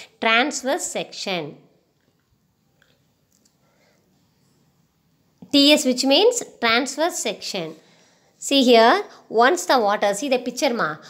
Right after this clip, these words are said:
once the water will enter into the root hairs. So the concentration of water molecule in the root hair cells will becomes more than that of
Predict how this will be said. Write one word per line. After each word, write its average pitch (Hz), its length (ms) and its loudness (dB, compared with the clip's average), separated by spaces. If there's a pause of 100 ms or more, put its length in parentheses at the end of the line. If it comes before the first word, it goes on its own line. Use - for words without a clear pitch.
(140)
once 277 320 4
the 262 140 4
water 240 720 2
will 202 360 -4
enter 320 480 2
into 226 300 -2
the 285 360 2
root 226 280 2
hairs. - 420 -2 (480)
So 233 280 0
the 208 140 2
concentration 240 680 2
of 226 120 2
water 220 520 2 (1600)
molecule 254 500 4
in 226 160 6
the 185 260 2
root 294 240 2
hair 196 560 0
cells 226 580 -2 (680)
will 208 320 2
becomes 226 880 -2 (180)
more 254 580 6
than 339 260 4
that 208 280 2
of 196 460 0